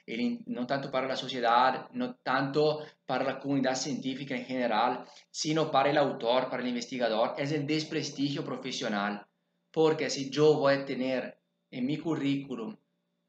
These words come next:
eh, publicaciones en revistas que son depredadoras, quien va a leer mi, eh, currículum va a reconocer, va a tener dudas sobre mis publicaciones,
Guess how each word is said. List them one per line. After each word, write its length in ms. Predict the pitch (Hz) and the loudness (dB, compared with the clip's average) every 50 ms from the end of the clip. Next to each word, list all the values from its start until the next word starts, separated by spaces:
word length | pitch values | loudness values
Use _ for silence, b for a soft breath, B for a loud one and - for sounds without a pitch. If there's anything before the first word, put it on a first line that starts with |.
| _ - | _ -14
eh, 140 | 139 127 117 | -12 -12 -8
publicaciones 1000 | - 135 135 143 143 147 139 127 - 143 139 131 131 127 120 113 113 - - - - | -4 -4 -2 -2 0 -2 -2 -2 -2 -2 0 2 2 2 0 -2 -6 -8 -12 -12 -10
en 160 | 127 123 120 | -8 -6 -6
revistas 880 | 123 120 131 131 135 131 135 - - 95 - - - - - - _ _ _ _ _ | -4 -4 -2 -2 -2 -4 -4 -6 -8 -10 -10 -10 -12 -12 -14 -18 _ _ _ _ _
que 100 | - 123 | -12 -6
son 180 | - 131 120 | -4 -2 -2
depredadoras, 920 | 120 117 101 113 113 120 123 123 113 104 104 104 113 117 117 - - - _ _ _ _ _ _ _ _ _ _ _ _ | -2 -2 -4 -2 -2 0 0 2 2 2 0 0 0 -2 -4 -6 -10 -16 _ _ _ _ _ _ _ _ _ _ _ _
quien 240 | - 151 147 139 139 | -6 -2 0 2 4
va 60 | 139 | 4
a 80 | 139 139 | 4 4
leer 260 | 139 135 139 135 135 | 4 2 2 2 0
mi, 420 | 135 131 131 135 135 135 131 - - - | -2 -2 -2 -2 -4 -4 -6 -10 -14 -18
eh, 120 | - - - | -18 -18 -12
currículum 600 | - 139 131 127 127 123 123 139 139 139 135 127 | -8 -6 -4 -4 -4 -4 -2 0 0 2 2 2
va 240 | 127 135 135 139 | 2 2 2 0
a 60 | 147 147 | 0 0
reconocer, 720 | 151 147 147 147 147 147 143 135 139 135 135 139 135 135 | -2 -2 -2 -2 -2 -2 -2 -2 -2 -2 -2 0 0 0
va 60 | 131 | 0
a 20 | |
tener 340 | 127 127 135 139 139 127 117 | -2 0 0 -2 -2 -2 -2
dudas 580 | 123 123 127 143 147 143 147 143 - - - - | -2 -2 0 2 4 4 4 2 0 -4 -10 -8
sobre 520 | - 131 120 123 127 127 127 120 123 - _ _ | -6 -4 -2 0 0 0 0 0 -2 -6 _ _
mis 400 | 123 120 120 123 131 127 131 - _ _ _ _ _ _ _ | -8 -4 -2 -2 -2 -2 -4 -8 _ _ _ _ _ _ _
publicaciones, 1040 | - 127 120 123 120 120 117 117 - - 117 110 110 110 117 117 120 120 - - | -8 -6 -4 -4 -4 -4 -4 -6 -4 -4 -2 0 0 0 0 -2 -4 -4 -8 -12